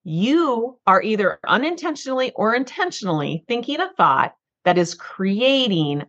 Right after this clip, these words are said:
a feeling. And you can do that in any direction. You can create any feeling you want.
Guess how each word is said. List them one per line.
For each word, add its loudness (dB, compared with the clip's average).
a 4
feeling. -6
And 4
you 0
can -4
do -6
that 2
in 2
any 2
direction. 0
You -2
can 0
create -2
any 0
feeling -4
you 0
want. -2